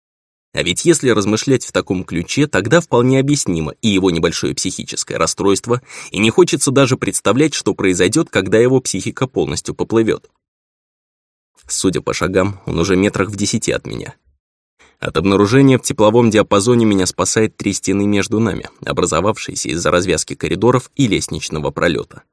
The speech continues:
Как только он выйдет на этот своеобразный перекрёсток, сразу заметит меня. Теперь главное успеть среагировать в нужный момент.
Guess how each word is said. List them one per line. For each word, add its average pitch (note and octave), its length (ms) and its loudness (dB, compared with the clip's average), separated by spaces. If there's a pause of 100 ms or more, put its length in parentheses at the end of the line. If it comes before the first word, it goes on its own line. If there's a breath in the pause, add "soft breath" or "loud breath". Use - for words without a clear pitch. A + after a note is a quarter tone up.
(600 soft breath)
Как - 220 -4
только D3+ 280 2
он C3+ 160 6
выйдет C3+ 300 4
на A2+ 120 2
этот A2+ 180 -4
своеобразный G2+ 560 2
перекрёсток, G#2+ 720 -2
сразу G2 360 0
заметит G2 460 -4
меня. G#1 280 -14 (600)
Теперь F2+ 400 -4
главное F#2+ 480 0
успеть - 320 -4
среагировать G2 640 0
в G2 60 -6
нужный C#2 340 -6
момент. G1+ 480 -12